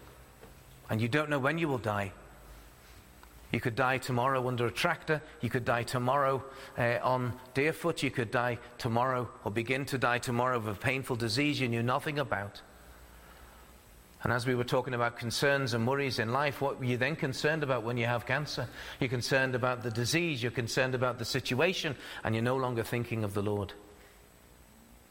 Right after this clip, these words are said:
But now when you're under the preaching of the word, when the power of God is evident in the, in the means of grace,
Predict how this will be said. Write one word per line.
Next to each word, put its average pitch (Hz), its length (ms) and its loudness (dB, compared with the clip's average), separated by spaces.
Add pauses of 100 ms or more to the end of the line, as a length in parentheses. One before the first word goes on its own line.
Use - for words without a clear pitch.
(280)
But 135 120 4
now 160 200 4
when 170 160 2
you're 156 100 4
under 156 180 0
the 139 120 -2
preaching 160 500 0
of 117 100 0
the 117 120 2
word, 160 360 2 (1080)
when 123 160 2
the 131 60 2
power 185 380 4
of 147 140 -2
God 170 340 4
is 143 220 -4
evident 165 540 2
in 156 200 0
the, 139 260 2 (200)
in 143 120 2
the 135 60 2
means 165 480 2
of 156 220 0
grace, - 800 0